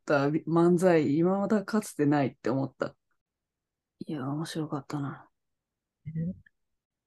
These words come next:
Speaker 1: あ、あと十分で終了しますってなってる。
Speaker 2: お。えー、なんか、どうする？来年の抱負とか、絶対、なんか、まだない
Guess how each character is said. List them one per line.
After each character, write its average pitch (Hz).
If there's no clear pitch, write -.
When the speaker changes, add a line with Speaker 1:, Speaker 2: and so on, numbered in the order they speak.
Speaker 1:
あ、 190
あ 220
と 196
十 202
分 180
で 156
終 170
了 170
し 165
ま 165
す 160
っ -
て 143
な 151
っ -
て 156
る。 160
Speaker 2:
お。 170
え 170
ー、 -
な 165
ん 160
か、 143
ど 165
う 160
す 165
る？ 175
来 175
年 185
の 185
抱 175
負 -
と 170
か、 143
絶 -
対、 147
な 156
ん 143
か、 -
ま 151
だ 156
な 165
い 143